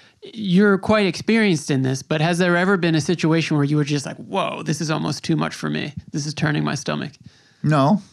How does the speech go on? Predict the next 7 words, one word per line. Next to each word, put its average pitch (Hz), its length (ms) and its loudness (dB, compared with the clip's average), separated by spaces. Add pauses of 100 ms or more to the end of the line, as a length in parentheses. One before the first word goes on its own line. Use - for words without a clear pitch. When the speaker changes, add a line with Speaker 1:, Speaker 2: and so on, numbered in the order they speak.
(720)
Speaker 2:
There's 156 220 2
only 196 280 4
one 160 720 4 (1400)
semi-documented 110 1800 2 (1300)
occurrence 98 680 0
of 80 180 -4
rats 107 720 -2